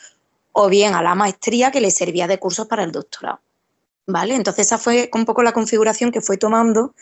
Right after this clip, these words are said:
toda esa pata de posgrado del isec, que para mí es lo que ha gene-, bueno, para mí, para las compañeras, es lo que ha generado toda esta, todo este movimiento, ¿no? Y toda esta red y, y articulación de vínculos, ¿no?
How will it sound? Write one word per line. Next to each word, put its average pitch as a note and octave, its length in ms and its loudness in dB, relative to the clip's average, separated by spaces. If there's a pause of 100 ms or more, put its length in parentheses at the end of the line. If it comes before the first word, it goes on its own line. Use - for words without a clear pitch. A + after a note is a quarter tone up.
(880)
toda G3+ 300 4
esa G3+ 320 0
pata G3+ 600 2
de G3+ 100 0
posgrado G#3 640 2
del G#3 200 0
isec, A3 540 -2
que G3 140 0
para E3+ 320 2
mí F3+ 240 0
es F#3 60 -2
lo G3 160 0
que F#3 160 0
ha F#3 80 0
gene-, F#3 280 -4
bueno, F3+ 220 -2
para E3 180 -8
mí, E3 140 -8 (140)
para F#3 160 -2
las - 60 -10
compañeras, F#3+ 580 -2 (800)
es F#3 100 4
lo F#3 140 4
que - 80 0
ha E3 60 0
generado F3+ 460 0
toda F3 200 0
esta, F#3 600 0 (560)
todo F3+ 160 -2
este E3 180 -2
movimiento, F#3 800 2
¿no? F#3 180 0
Y A3+ 80 2
toda F3 240 0
esta F#3 300 -2
red F#3 400 0
y, G#3+ 80 4
y G3 220 2
articulación F#3 640 -2
de F#3+ 100 2
vínculos, F3+ 600 0
¿no? G3+ 200 -2